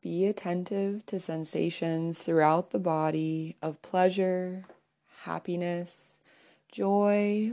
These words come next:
or well-being, or perhaps recall a particular event from your life that invites feelings of pleasure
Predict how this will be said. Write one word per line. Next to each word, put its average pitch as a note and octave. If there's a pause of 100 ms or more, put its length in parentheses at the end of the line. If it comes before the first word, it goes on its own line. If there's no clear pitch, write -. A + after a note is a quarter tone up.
or G3
well-being, E3 (1200)
or G3
perhaps G3+
recall G3
a G3
particular G3+
event E3+
from E3
your F#3+
life D#3 (760)
that F#3+
invites G#3
feelings E3
of D#3+
pleasure D#3